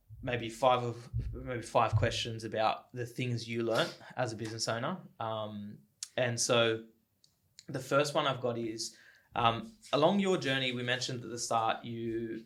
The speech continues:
you had two business partners. Uh, so you started out, you had a couple of business partners. I don't, you were maybe naive at the time. I don't know that you knew the implications that some of those things could have,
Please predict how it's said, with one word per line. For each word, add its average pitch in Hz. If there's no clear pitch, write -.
you 123
had 127
two 139
business 117
partners. -
Uh, 110
so 113
you 107
started 123
out, 110
you 113
had 117
a 113
couple 113
of 104
business 113
partners. 110
I 127
don't, 143
you 131
were 113
maybe 127
naive 135
at 160
the 139
time. 139
I 110
don't 135
know 131
that 123
you 117
knew 127
the 120
implications 117
that -
some -
of 110
those 110
things 117
could 110
have, 131